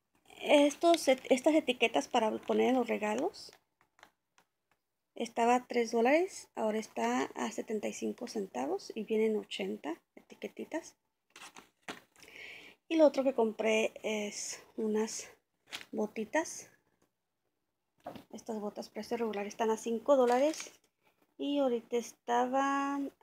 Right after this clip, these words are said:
a uno veinticinco. Me gustaron mucho porque tiene la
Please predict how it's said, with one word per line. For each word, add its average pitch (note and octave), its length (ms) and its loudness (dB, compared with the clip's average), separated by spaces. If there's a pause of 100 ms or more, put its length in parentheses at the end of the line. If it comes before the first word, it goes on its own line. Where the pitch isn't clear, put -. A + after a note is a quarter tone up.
(300)
a A#3+ 120 -2
uno A3 320 2
veinticinco. G#3 880 -2 (2500)
Me A#3 100 0
gustaron A#3 300 2
mucho B3 180 0
porque B3+ 220 -6
tiene A#3 240 4
la A#3 180 2